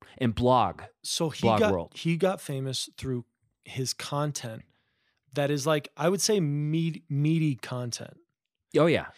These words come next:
Speaker 2: He wasn't, he did not get famous. He didn't attract a crowd through his Instagram that
Speaker 1: No.
Speaker 2: who eventually went to his podcast and his blogs and his books. No, you have to start. That's why I'm saying I don't buy it,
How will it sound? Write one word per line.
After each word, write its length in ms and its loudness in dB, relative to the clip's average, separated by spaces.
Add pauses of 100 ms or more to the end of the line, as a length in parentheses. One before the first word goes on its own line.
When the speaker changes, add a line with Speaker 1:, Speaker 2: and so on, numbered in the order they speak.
(160)
Speaker 2:
He 220 0
wasn't, 380 0
he 140 -2
did 140 2
not 220 -2
get 180 -4
famous. 800 0 (100)
He 140 -2
didn't 260 2
attract 720 -2
a 60 -4
crowd 520 -2
through 280 -4
his 280 -4
Instagram 640 -4 (180)
that 140 -2
Speaker 1:
No. 120 -4
Speaker 2:
who 160 0
eventually 520 0
went 240 -2
to 100 -6
his 100 -4
podcast 680 -6
and 140 -8
his 140 -8
blogs 420 0
and 120 -8
his 100 -6
books. 340 -4 (440)
No, 280 -4 (260)
you 120 -2
have 280 0
to 100 -4
start. 340 2 (240)
That's 260 0
why 80 0
I'm 80 0
saying 240 -2
I 60 0
don't 320 -4
buy 240 -2
it, 160 -8